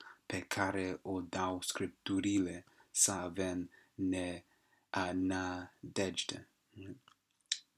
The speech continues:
This is Romans fifteen and four. "Poveștile scrise de-a lungul Bibliei au fost scrise pentru a le citi, uh, astăzi." Right, so this is the stories written throughout the Bible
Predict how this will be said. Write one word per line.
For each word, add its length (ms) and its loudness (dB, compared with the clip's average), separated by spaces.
This 120 6
is 60 2
Romans 480 -2
fifteen 440 -4
and 160 -10
four. 340 -2
"Poveștile 800 4
scrise 540 6
de-a 300 0
lungul 400 4
Bibliei 580 2
au 200 -4
fost 360 -2
scrise 600 2
pentru 440 -2
a 100 -2
le 340 -4
citi, 720 2
uh, 220 -2
astăzi." 720 0
Right, 260 -4
so 160 6
this 240 2
is 140 0
the 80 -4
stories 760 2
written 560 0
throughout 440 2
the 120 -4
Bible 380 0